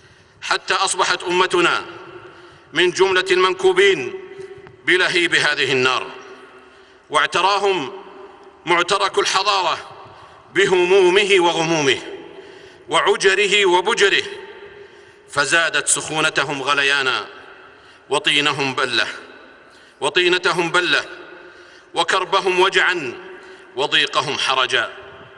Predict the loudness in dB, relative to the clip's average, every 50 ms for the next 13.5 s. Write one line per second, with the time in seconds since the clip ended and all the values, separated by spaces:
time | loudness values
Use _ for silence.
0 | -20 -20 -20 -20 -20 -20 -18 -10 -4 -4 -4 -4 -2 -2 0 0 2 2 2 2
1 | 2 0 2 0 0 2 2 0 0 2 2 2 2 0 0 -2 0 0 0 0
2 | 0 -2 0 0 0 2 2 4 4 4 4 4 4 4 4 2 0 0 -4 -6
3 | -10 -12 -14 -16 -18 -20 -20 -20 -20 -20 -20 -20 -20 -8 -4 -2 -2 -2 0 -2
4 | 0 2 2 2 2 2 4 4 4 4 2 0 -2 -4 -6 -6 -4 -2 0 0
5 | 0 0 -2 -2 0 2 2 2 2 4 4 4 4 2 0 -2 -2 -2 -2 -4
6 | -8 -12 -18 -20 -20 -20 -20 -20 -20 -20 -20 -20 -20 -12 -4 0 0 0 0 0
7 | -2 -2 0 0 0 2 2 2 2 4 2 2 2 2 2 4 4 4 4 2
8 | 2 2 2 2 2 0 -2 -6 -6 -6 -8 -10 -12 -16 -20 -20 -20 -20 -20 -20
9 | -20 -20 -20 -8 -4 -2 0 0 0 2 0 0 0 0 -2 -2 -2 -2 0 0
10 | 0 -2 0 0 2 2 2 0 -4 -10 -14 -18 -20 -20 -20 -20 -20 -20 -20 -20
11 | -20 -20 -20 -20 -20 -16 -6 -2 0 0 2 2 2 0 0 0 0 0 0 0
12 | -2 -2 0 0 0 0 0 0 2 2 2 2 2 0 0 0 2 2 2 4
13 | 4 2 0 0 -4 -8 -10 -14 -16 -18